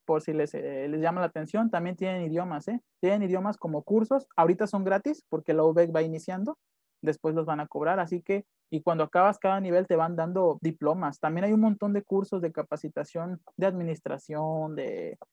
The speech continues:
de matemáticas, de, de redacción en la, en la página de la ubec. Les mando la liga y ahí pueden aprovechar para actualizar un poco sus currículums, que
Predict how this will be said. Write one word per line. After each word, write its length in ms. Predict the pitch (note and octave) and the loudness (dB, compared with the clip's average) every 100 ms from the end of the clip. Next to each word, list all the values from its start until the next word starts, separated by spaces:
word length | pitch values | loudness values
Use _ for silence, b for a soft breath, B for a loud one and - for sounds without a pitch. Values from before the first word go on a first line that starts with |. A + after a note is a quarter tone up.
| _ - | _ -10
de 120 | C#3+ | -4
matemáticas, 1000 | C#3+ - D3 C#3+ C#3 - D3 C#3+ D3 D3 | -4 -4 -2 -2 -2 -6 -6 -4 -4 -6
de, 440 | - F#2 D#2+ C#2+ C#2+ | -8 -8 -8 -10 -6
de 80 | |
redacción 720 | D3+ D#3 C#3+ - D#3 D#3 D#3+ D#3+ | -4 -2 -4 -6 -4 0 0 -2
en 300 | D3 D#3 D3 | -6 -8 -4
la, 220 | C#3+ D3+ | -2 -2
en 80 | D#3 | -4
la 80 | D3 | -2
página 400 | D#3 D#3 E3+ D3+ | -4 -4 -4 -4
de 100 | D3 | -2
la 140 | D3 | 0
ubec. 260 | D#3+ D#3 D#3 | 0 0 -2
Les 160 | D#3 | 0
mando 280 | F3 G#3 A3+ | 2 4 4
la 100 | G#3 | 4
liga 320 | F#3 G#3 F3+ | 2 2 2
y 140 | D3 D3 | 2 2
ahí 160 | D#3 | 0
pueden 280 | D#3+ E3+ E3 | 2 2 2
aprovechar 480 | D#3 D3 C#3+ - D3+ | -4 -6 -6 -4 -4
para 300 | D#3+ D3+ - _ _ _ - | -2 -4 -8 _ _ _ -2
actualizar 600 | D3+ - D#3+ E3 F3+ F#3+ | 0 2 0 0 0 0
un 100 | F#3+ | 0
poco 220 | G3+ F#3 | -2 -2
sus 160 | F#3 | -8
currículums, 600 | E3+ F3+ G3+ - G3+ F#3+ | -4 -2 -2 -2 -4 -4
que 240 | - D3+ | -4 -4